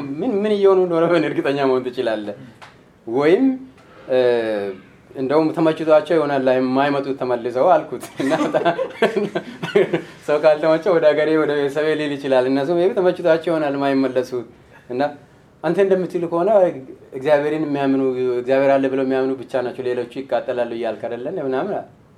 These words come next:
አ፣ እንግዲህ እሱ፣ እሱ ካመንክ ነው፣ ካ-፣ ካላመነ ሰው ነው ይሄንን ያው-፣ ያወራሁት ብዬ አለፍኩኝ። ነገሩ ምንድን ነው?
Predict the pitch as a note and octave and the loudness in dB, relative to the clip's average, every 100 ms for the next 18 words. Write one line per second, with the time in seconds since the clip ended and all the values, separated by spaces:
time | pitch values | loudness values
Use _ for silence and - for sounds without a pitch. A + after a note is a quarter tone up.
0 | _ _ _ _ _ _ _ - A#2 A#2 | _ _ _ _ _ _ _ -8 -4 -2
1 | A#2 B2+ E3+ D#3 - - - - C4+ F#3+ | -2 -4 -2 -4 -10 -18 -16 -10 -2 0
2 | D3+ C3 A2 A2 G#2 G#2+ A#2 G#2+ B2 A#2+ | 0 -2 -6 -8 -6 -2 -2 0 0 2
3 | A#2+ B2 B2 B2+ B2+ B2 A#2 G#2+ G#2+ A2 | 2 2 0 -2 -4 -4 -8 -8 -6 -4
4 | G#2 G2+ G#2 G#2+ A2 A2 C#3+ C#3+ C3+ F3 | -4 -2 -2 -4 -4 -6 -8 -8 -4 -4
5 | - - C3+ B2+ B2+ A#2+ A#2+ A#2+ C#3 D#3+ | -4 -2 0 0 -4 -6 -4 -2 -2 0
6 | F3 A#3 | 0 0